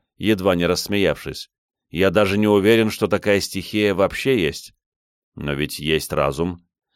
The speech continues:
есть и другие, странные и порой даже уникальные.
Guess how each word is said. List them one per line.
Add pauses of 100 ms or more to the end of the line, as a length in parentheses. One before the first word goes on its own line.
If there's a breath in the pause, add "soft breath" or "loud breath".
(120)
есть
и
другие,
странные (180)
и
порой
даже
уникальные.